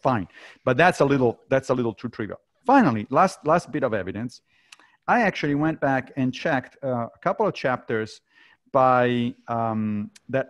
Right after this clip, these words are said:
that appear in the Cambridge Companion to the Stoics, which I think is, is one of the best sources, scholarly sources, for introduction to, to all, all general aspects of Stoic philosophy.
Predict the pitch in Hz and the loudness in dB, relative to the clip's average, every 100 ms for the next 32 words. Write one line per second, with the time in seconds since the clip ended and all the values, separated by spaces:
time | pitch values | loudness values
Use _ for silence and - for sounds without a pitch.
0 | 123 131 135 185 180 135 127 127 185 175 | -6 -2 -2 0 0 2 0 -2 -2 -4
1 | - 135 147 135 127 120 - 143 123 - | -4 -6 -2 0 0 -2 -4 -8 -6 -4
2 | 98 - - - 151 151 139 131 120 - | -6 -6 -6 0 2 2 -2 -4 -8 -10
3 | 120 127 117 143 143 - - - 123 120 | -6 -4 0 0 0 -2 -12 -10 -8 -10
4 | - 147 147 110 - 107 - 101 - _ | -4 -2 -2 -4 -8 -10 -10 -16 -18 _
5 | - _ _ - 117 110 107 127 117 123 | -20 _ _ -6 -4 -2 -6 -8 -8 -4
6 | 123 123 120 117 123 117 104 - - 110 | -6 -4 -6 -6 -6 -6 -8 -12 -14 -10
7 | 123 123 - _ - 117 120 - 113 104 | -8 -10 -16 _ -8 -6 -6 -12 -18 -18
8 | 104 - 104 127 123 113 120 120 - 98 | -20 -20 -8 -6 -4 -4 -6 -6 -8 -12
9 | - - 117 107 95 _ - 110 - 95 | -14 -8 -6 -4 -8 _ -10 -10 -10 -14
10 | 104 107 | -14 -18